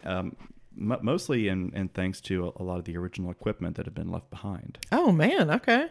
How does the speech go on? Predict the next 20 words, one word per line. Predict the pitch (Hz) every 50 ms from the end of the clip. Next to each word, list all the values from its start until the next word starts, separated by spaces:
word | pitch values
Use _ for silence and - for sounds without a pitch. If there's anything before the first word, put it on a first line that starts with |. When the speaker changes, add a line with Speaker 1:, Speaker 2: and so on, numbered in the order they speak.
| -
Speaker 1:
Because | - - 127 117
as | 143 170 190
I | 190 180
said, | 185 - 220 175
this | 117 107
place | - - 143 143 -
had | - 131 123
been | 123 123
designed | 113 113 104 - 107 127 156 143 123 107 -
to | - 107 101 98 98 98 - _ _ _ _ _ _ _ _ _ _ _ _ _ _ -
house | - 131 170 214 202 -
people, | - - 85 87 - 90 87 87
not | 87 90 101 110 -
just | - - 110 98 98 -
be | - 101 101 95 92 92 - - _ - - - - - -
just | - - 98 - 90
a, | 85 82 - _ _ _ _ - - _ _ _ _ _ _ _ - -
uh, | 87 85 85 85 - - 58 53 - - - -
just | - 98 - -
a | 80 82